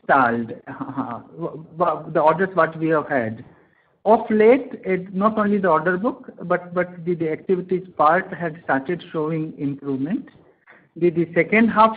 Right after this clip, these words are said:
should be better than the first half. And, and, and by the time we enter into, uh, the, the next year, there should be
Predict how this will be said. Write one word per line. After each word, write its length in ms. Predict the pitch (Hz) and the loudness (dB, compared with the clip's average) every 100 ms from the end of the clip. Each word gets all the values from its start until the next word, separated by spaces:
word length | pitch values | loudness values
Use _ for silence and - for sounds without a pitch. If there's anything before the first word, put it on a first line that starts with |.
| - | 0
should 240 | 202 180 | -2 0
be 120 | 190 | 2
better 360 | 170 175 185 175 | 4 2 2 0
than 220 | 165 165 | 0 -2
the 100 | 156 - | -4 -6
first 180 | 131 127 - | -8 -8 -12
half. 300 | - 147 185 - 240 269 _ _ _ _ 196 | 0 0 0 -4 -8 -8 _ _ _ _ -4
And, 200 | 208 202 | -2 0
and, 160 | 208 208 | -2 2
and 220 | 214 185 | 2 6
by 180 | 190 196 | 6 6
the 140 | 202 | 2
time 400 | 208 190 202 208 | 2 2 2 2
we 320 | 196 190 185 180 | 4 2 2 -2
enter 300 | 180 185 185 | -2 0 0
into, 640 | 180 180 180 175 170 165 | 0 -2 0 0 0 -4
uh, 220 | 156 151 | -6 -6
the, 80 | 156 | -6
the 120 | 165 | -2
next 340 | 139 147 - - - | 0 0 -2 -12 -8
year, 680 | 202 214 214 143 160 202 214 - _ | 2 6 6 6 2 -2 -4 -12 _
there 200 | 190 220 226 - | 4 6 6 2
should 320 | 226 202 208 | 2 2 2
be 280 | 254 285 | 4 2